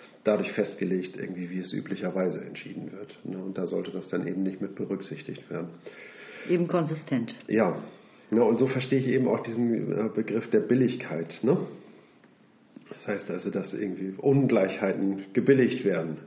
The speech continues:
Speaker 1: ne, die dann
Speaker 2: Naja, er hat ja gesagt, äh, also dieses, dass es eine Übergangszeit gab, ja, das entnehme
Speaker 1: Ja.
Speaker 2: ich Luhmanns Formulierung. Hier steht, solange diese Programmstruktur nicht hinreichend komplex genug entwickelt
Speaker 1: Mhm.
Speaker 2: ist, ja,
Speaker 1: Mhm.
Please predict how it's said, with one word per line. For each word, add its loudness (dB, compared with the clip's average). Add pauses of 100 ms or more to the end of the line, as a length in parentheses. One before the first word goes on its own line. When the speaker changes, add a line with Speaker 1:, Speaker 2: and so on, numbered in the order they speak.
Speaker 1:
ne, 0 (100)
die 0
dann 0 (480)
Speaker 2:
Naja, 6
er 4
hat 4
ja 6
gesagt, 4 (340)
äh, 4
also 8 (140)
dieses, 0
dass 2
es 0
eine 2
Übergangszeit 2
gab, 0
ja, 4
das 2
entnehme 6
Speaker 1:
Ja. -
Speaker 2:
ich -4
Luhmanns 4
Formulierung. 4
Hier 4
steht, 4 (340)
solange 8
diese 6
Programmstruktur 4
nicht 0 (220)
hinreichend 2
komplex -4
genug 2
entwickelt 0 (200)
Speaker 1:
Mhm. 4
Speaker 2:
ist, 2
ja, 4
Speaker 1:
Mhm. 4